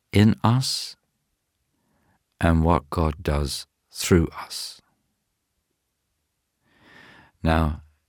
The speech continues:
you say, "I get very passionate about this." I do. Because, you see, to me, it is a matter of tremendous sorrow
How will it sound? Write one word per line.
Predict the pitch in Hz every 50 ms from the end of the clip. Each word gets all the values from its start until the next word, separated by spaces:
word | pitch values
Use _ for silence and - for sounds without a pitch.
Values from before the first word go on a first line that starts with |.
| - -
you | - 92 87
say, | 85 - - 80
"I | 78 78
get | 71 78 76
very | 71 78 76 69
passionate | - - - 90 85 - - 78 71 67
about | 67 65 65 67 67
this." | - 71 73 73 - -
I | 73 73
do. | - 104 110 90 69 69 - - - _ _ _ _ _ _ _ _ _ _ _ _ _ _ _ _ _ _ _ _ _ _ _ _ _ _ _ _ _ _ -
Because, | - - - 90 90 85 85
you | 85 73
see, | - - 85 80 78 78 80 - - _ _ _ _ _ _ _ _ _ _ _ _ _ _ _ _ _ _ _ -
to | - 82
me, | 78 78 95 120 113 78 65 67 67 78 87 85 - _ _ _ _ _ _ _ _ _ _ _ _ _ _ _ _ _ _ _ _ _ _ _ _ _ _ _ _ _ _ _ _ _ _ _ _ _ _ _ _ _ _ -
it | 95 82
is | 87 82 80 80 80 - - - - _
a | - 78
matter | 82 85 85 87 - 82 78 80
of | 80 78 78 - - _ _ _ _ _ _ _ _ _ _ _ _ _ -
tremendous | - 90 82 82 90 104 107 104 95 90 85
sorrow | - - - 98 95 90 78 71 62 53 - -